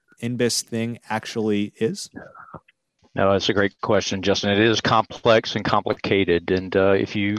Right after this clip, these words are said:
Speaker 2: step back a little bit and think about where nbis was developed from. So first, uh, the twenty fifteen breach of the O P M system is kind of the catalyst that had, uh, the whole of government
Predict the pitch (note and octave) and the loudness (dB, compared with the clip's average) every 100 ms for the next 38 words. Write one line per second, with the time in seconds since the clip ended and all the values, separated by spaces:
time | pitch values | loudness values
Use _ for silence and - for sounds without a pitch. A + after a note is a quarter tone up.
0 | - - - G2 G2+ G2 G2 G2+ A2 G2+ | -4 0 0 2 0 2 0 2 2 0
1 | G2+ F#2 F2+ F#2+ G2 - - - - G2+ | -4 -8 0 2 0 -6 -16 -12 -8 -6
2 | G2+ A2+ F#2 G2+ G2 - G#2 G2+ G#2+ G2+ | -2 -2 2 4 4 2 2 2 0 -2
3 | G2 - G#2 F2+ F2+ F#2+ G2 - - G2+ | -2 -2 -6 -4 0 2 2 0 -4 -2
4 | F#2 F#2 F#2+ - G2+ A2 G#2+ - - G#2+ | -2 -4 -8 -4 -2 0 0 -2 -2 0
5 | G2 G2 G2+ G3 - _ - G#2+ - G#2+ | 2 4 2 0 -8 _ -6 -6 -4 -4
6 | G2 G2+ - G#2 G2 F#2+ F#2+ B2 G#2 G2+ | -2 -2 -2 -4 -4 -6 -10 -10 -6 -4
7 | G2 - - F#2+ F#2 F#2+ - F#2 F2+ - | -4 -4 -2 0 2 0 0 -4 -2 -2
8 | G2 - F#2 F#2 F2+ - - - - - | -2 -2 -4 -2 -2 -4 -6 -12 -12 -4
9 | A#2 A2 G#2 - G2 F#2 F#2+ F#2 - G2+ | 0 0 0 0 0 2 2 2 0 2
10 | F#2 - - - - G2+ G2 F#2 F#2+ F#2+ | 2 0 -8 -6 0 2 2 0 2 2
11 | F#2 G#2 G2 F#2 F#2+ F#2+ F2+ F2+ | 2 0 0 0 0 -2 -2 -6